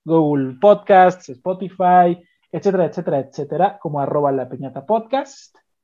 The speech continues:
Y recuerden que el diseño visual, si lo están viendo en YouTube, fue patrocinado y hecho por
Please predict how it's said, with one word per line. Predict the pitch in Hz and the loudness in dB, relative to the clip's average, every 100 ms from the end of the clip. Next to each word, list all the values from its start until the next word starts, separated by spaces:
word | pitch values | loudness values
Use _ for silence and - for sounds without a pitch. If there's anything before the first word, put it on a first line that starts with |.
| _ _ _ _ _ _ - | _ _ _ _ _ _ -2
Y | 220 247 | 2 2
recuerden | 185 175 185 185 | 0 0 0 0
que | 180 175 | 0 2
el | 170 | 2
diseño | 151 165 170 | 0 -6 -6
visual, | 151 185 175 170 | -4 0 0 0
si | 147 | -6
lo | 135 | -6
están | 160 156 | -6 -6
viendo | 160 160 | -6 -4
en | 160 | -4
YouTube, | 175 202 220 214 - | -4 0 0 -2 -6
fue | - 156 | 0 2
patrocinado | 151 151 135 160 165 170 | 2 -2 -6 -2 -2 0
y | 185 | 2
hecho | 196 190 160 | 0 0 -4
por | 175 170 - | 2 2 2